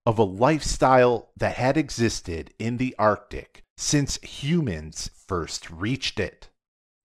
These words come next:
Surviving these Spartan landscapes was their specialty. It was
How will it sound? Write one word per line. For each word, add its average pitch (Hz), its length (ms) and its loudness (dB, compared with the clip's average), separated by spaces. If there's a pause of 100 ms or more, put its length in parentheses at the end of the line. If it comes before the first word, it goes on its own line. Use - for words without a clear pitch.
(480)
Surviving 120 960 4
these 87 520 -8
Spartan 98 640 0
landscapes 104 840 -4 (160)
was 139 320 6 (180)
their 110 420 4
specialty. - 1080 -6 (640)
It 131 180 0
was 127 380 8